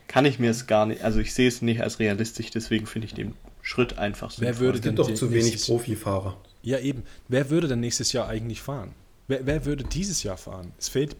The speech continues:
Speaker 2: es fehlt mir ja dieses Jahr nicht. Also ich kann ja nicht erzählen, dass es das nächstes Jahr fe-, fehlt, weil, okay, du
Speaker 3: Zu
Speaker 2: hast ja vielleicht einen
Speaker 3: Fahrerspekulation
Speaker 2: Corvette.
Speaker 3: würd-,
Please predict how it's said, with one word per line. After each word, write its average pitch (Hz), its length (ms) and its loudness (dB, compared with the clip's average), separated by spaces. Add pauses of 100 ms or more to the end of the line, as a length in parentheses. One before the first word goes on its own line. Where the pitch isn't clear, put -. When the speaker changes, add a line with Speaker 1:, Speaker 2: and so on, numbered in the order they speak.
Speaker 2:
es - 80 -10
fehlt 139 240 -4
mir 120 80 0
ja 110 80 0
dieses 127 280 -4
Jahr 87 120 -6
nicht. 85 300 -10
Also 90 140 -12
ich 85 100 -10
kann 104 160 -4
ja 101 80 -4
nicht 101 180 -6
erzählen, 101 400 -6
dass 92 140 -10
es 92 120 -12
das 90 100 -10
nächstes 107 340 -8
Jahr 85 100 -10
fe-, 90 340 -12
fehlt, 92 300 -8
weil, 107 140 -2 (1300)
okay, 117 240 -4
du 107 80 -2
Speaker 3:
Zu 95 40 -2
Speaker 2:
hast 127 180 0
ja 165 100 8
vielleicht - 240 4
einen 214 80 6
Speaker 3:
Fahrerspekulation 190 600 8
Speaker 2:
Corvette. - 20 -6
Speaker 3:
würd-, 175 260 -2